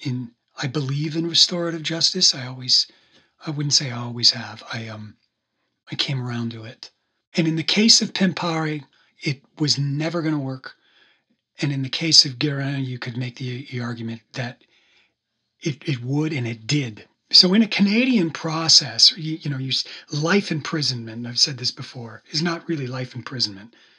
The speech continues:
And, and you can complain about that all you want, but the goal is rehabilitation, always. Now, they might not always provide the skills and the programs and the psychological, uh, assistance,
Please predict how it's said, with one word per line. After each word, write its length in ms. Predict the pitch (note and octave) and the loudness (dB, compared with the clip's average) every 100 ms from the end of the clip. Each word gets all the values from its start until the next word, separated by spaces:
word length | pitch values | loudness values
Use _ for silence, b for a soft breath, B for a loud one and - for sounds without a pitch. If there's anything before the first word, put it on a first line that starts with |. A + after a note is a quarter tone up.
| b b _ - - | b b _ -6 0
And, 180 | F3 - | 0 4
and 120 | F#3 | 4
you 80 | A#3 | 6
can 120 | G#3 | 2
complain 480 | - D#3+ - E3+ D#3+ | 0 -4 -2 0 0
about 240 | C3+ C#3 | 0 -6
that 260 | C3 C3 - _ _ _ _ - | -6 -6 -8 _ _ _ _ -6
all 120 | E3+ | -2
you 140 | C3+ B2+ | -2 -2
want, 320 | C#3 A#2+ - b b b | -4 -4 -12 b b b
but 140 | D3+ | -4
the 60 | C#3+ | -4
goal 560 | B2+ F3+ F#3+ G3 G3 F#3+ | 0 4 4 4 0 0
is 360 | D#3 B2+ A#2+ | -2 -2 -4
rehabilitation, 960 | C3+ D#3 B2+ C3+ A#2+ - F#3+ F3+ - F#2+ - | -2 -2 -2 -6 -4 0 4 4 2 -4 0
always. 560 | G#3 C#3+ G2+ F#2+ - b b _ _ - | 0 0 2 4 4 b b _ _ -4
Now, 240 | D3 D#3 | -2 0
they 240 | D3+ F#3 F#3 _ E3+ | 2 2 0 _ -4
might 320 | E3 E3+ - | -4 -4 -4
not 200 | D#3+ D3 | -4 -2
always 300 | C#3+ C#3 C3 | -4 -4 -4
provide 520 | D3+ C3 C3+ C3 A#2+ b b b b b - | -6 -6 -6 -6 -8 b b b b b -8
the 160 | C#3 B2+ | 0 6
skills 460 | - D#3+ D3+ D#3+ | 6 6 -2 0
and 100 | D3 | -2
the 60 | C3+ | -2
programs 800 | - D3+ C3+ C#3 C3+ F3 - - _ _ - | -4 -6 -4 -4 -2 6 8 6 _ _ -4
and 100 | C3+ | 0
the 40 | |
psychological, 880 | - C#3+ D3 C3+ C3 - B2+ A#2+ - - | 2 0 -4 -4 -4 -4 -8 -10 -14 -10
uh, 220 | A2+ A#2 | -8 -4
assistance, 760 | - - F#3 - G3+ G3+ - | 6 6 8 8 6 6 6